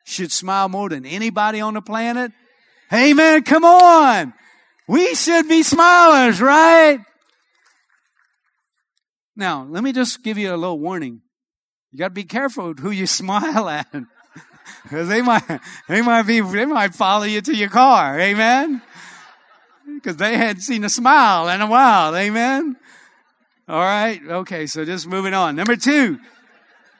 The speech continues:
show appreciation for the little things people do for you. You know, again, appreciation means you focus on the efforts of others, that you don't just take it for granted. Somebody opens the door to just say, "Hey, appreciate that."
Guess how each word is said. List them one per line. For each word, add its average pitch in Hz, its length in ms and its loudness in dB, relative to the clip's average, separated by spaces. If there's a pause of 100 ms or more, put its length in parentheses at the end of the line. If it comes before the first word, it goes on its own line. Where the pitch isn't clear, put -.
(540)
show 302 360 0
appreciation 277 880 0
for 254 140 0
the 240 100 0
little 285 320 2
things 262 340 -4
people 240 320 -4
do 233 280 -2
for 226 140 -10
you. 165 420 -8 (640)
You 220 100 -2
know, 262 140 2
again, 247 260 -2
appreciation 254 840 -4
means 226 260 -6
you 208 100 -8
focus 233 480 -6
on 196 140 -12
the 190 160 -14
efforts 196 360 -10
of 156 140 -12
others, 139 640 -14 (560)
that 160 160 -12
you 214 80 -6
don't 220 180 -6
just 180 220 -12
take 190 200 -12
it 156 80 -16
for 160 120 -16
granted. 160 500 -14 (560)
Somebody 240 380 -4
opens 202 280 -8
the 165 80 -12
door 202 240 -8
to 151 60 -18
just 160 180 -12
say, 170 120 -12
"Hey, 170 120 -14
appreciate 160 540 -16
that." 113 240 -20